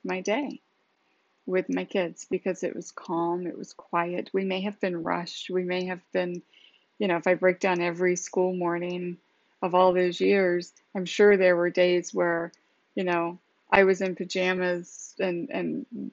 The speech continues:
rushing them out the door and, and thinking, "Oh my goodness, I just went out of the house in my pajamas and it's cold and did they forget this and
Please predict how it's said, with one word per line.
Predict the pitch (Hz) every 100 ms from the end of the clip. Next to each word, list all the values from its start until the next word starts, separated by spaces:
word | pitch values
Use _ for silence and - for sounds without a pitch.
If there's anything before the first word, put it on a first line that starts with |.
| -
rushing | 196 190 190 - 214
them | 185 185
out | 180 175
the | 185
door | 185 190 190 180 175
and, | 165 151 -
and | - 180 175
thinking, | 185 175 180
"Oh |
my | 185 185
goodness, | 196 190 185
I | 185
just | 185 185
went | 180 175 185 180
out | 175
of | 175
the |
house | 175 185 180
in | 170
my | 170
pajamas | - - 202 190 185 175 -
and | 175
it's | 175 -
cold | - 208 202 185 180
and | 185 175
did | 185
they | 185 165
forget | 185 185 185
this | 202 196 196 -
and | 180 175